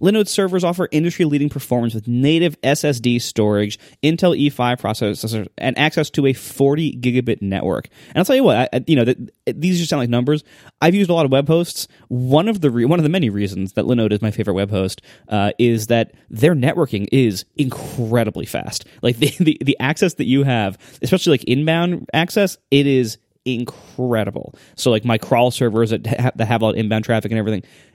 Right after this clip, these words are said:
it's just crazy. And of course, outbound, they, they have tons of, uh, uh, tons of <laughs> bandwidth there too. Uh, but inbound, I believe it's, it's,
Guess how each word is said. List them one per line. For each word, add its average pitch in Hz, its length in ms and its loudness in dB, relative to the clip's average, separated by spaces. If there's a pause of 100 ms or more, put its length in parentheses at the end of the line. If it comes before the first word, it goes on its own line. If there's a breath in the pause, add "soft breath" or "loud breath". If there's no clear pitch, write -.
(140)
it's 160 180 2
just - 240 -6
crazy. 104 300 -2
And 107 80 0
of 120 60 -6
course, 156 180 2
outbound, 120 380 0
they, - 80 -2
they 110 120 -2
have 101 200 -4
tons 101 320 -4
of, 95 240 -6
uh, 110 100 0 (140)
uh, - 60 -4 (100)
tons 113 240 0
of 107 80 -6
<laughs> - 20 2
bandwidth 110 320 0
there 98 180 0
too. 101 280 0 (300 loud breath)
Uh, 107 160 0
but 110 140 0
inbound, 131 300 2
I 107 60 0
believe 107 260 0
it's, - 180 -6
it's, - 300 -6